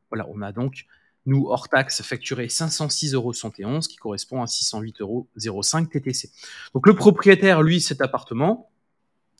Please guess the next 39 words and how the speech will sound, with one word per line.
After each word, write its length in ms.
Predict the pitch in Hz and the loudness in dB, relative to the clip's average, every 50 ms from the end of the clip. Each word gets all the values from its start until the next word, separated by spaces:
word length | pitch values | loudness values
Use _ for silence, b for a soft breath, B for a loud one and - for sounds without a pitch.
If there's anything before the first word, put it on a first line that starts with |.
| _ - | _ -8
si 160 | - - 135 | -6 -4 -4
on 60 | 135 | -4
fait 120 | 131 - 139 | -2 -2 -2
le 60 | 127 | -2
calcul, 540 | - 123 110 107 - - 165 185 202 170 - B B B B B B B B - | 0 -4 -4 -2 0 4 4 6 6 4 2 B B B B B B B B -8
donc 180 | 113 113 - | -6 -6 -4
lui, 280 | - 156 160 160 151 156 - | -2 0 0 0 0 -2 -6
il 180 | 151 131 131 | -4 0 2
a, 260 | 131 131 127 123 - - - | 2 4 2 2 0 -4 -10
euh, 120 | 101 101 98 | -8 -8 -8
touché 460 | - - - 127 - - 147 139 131 | -10 -8 -4 -2 0 0 0 0 0
mille 220 | 131 139 156 156 | 0 0 0 0
cent 180 | - - 151 131 | -2 -4 -6 -4
quatre, 180 | - 135 - _ - | -6 -8 -12 _ -8
je 120 | 113 - | -8 -8
pars 220 | - - 131 113 117 | -4 -4 -6 -6 -2
bien 180 | 123 139 127 131 | -4 -4 -4 -4
hors 140 | 131 123 123 | -6 -6 -6
ménage, 440 | 120 113 120 127 151 175 175 139 123 | -4 -4 -2 0 0 0 0 -2 -2
mille 180 | 127 135 139 | -4 -4 -4
cent 160 | 135 - - 131 | -4 -6 -6 -6
quatre-vingt-dix 520 | 135 123 - - 131 127 127 123 117 110 | -8 -8 -8 -6 -6 -6 -6 -6 -8 -8
vingt-six, 480 | 110 107 104 - - - 175 180 - 143 | -8 -8 -6 -6 -6 -6 -4 -2 0 2
moins, 500 | 143 147 156 165 170 170 170 165 B B B B B B B B B B - | 4 4 6 6 8 6 6 4 B B B B B B B B B B -2
donc, 200 | 127 131 131 - | -2 0 0 0
ce 100 | - - | -2 0
que 100 | - 147 | 0 2
nous, 120 | 143 147 | 2 4
on 60 | 147 | 2
lui 80 | 135 123 | 2 2
a 60 | 120 | 0
facturé, 580 | - - 120 - - - 117 123 143 165 - - | 0 -4 -8 -8 -6 -6 -2 0 0 -2 -2 -6
c'est-à-dire 680 | - - - 135 127 - 131 123 117 120 135 131 113 101 | -10 -8 -8 -8 -6 -4 -4 -4 -4 -4 -4 -4 -4 -6
deux 220 | 104 98 135 147 139 | -8 -2 0 0 0
cent 200 | - - 143 135 | 0 -2 -4 -6
trente-huit 480 | - - 131 131 - - 131 - - | -6 -8 -8 -8 -8 -14 -16 -8 -6
euros 240 | 127 113 117 120 120 | -6 -4 -4 -4 -4
zéro 280 | 113 120 127 113 117 117 | -4 -4 -6 -4 -4 -4
cinq 260 | - - 127 120 | -4 -4 -4 -4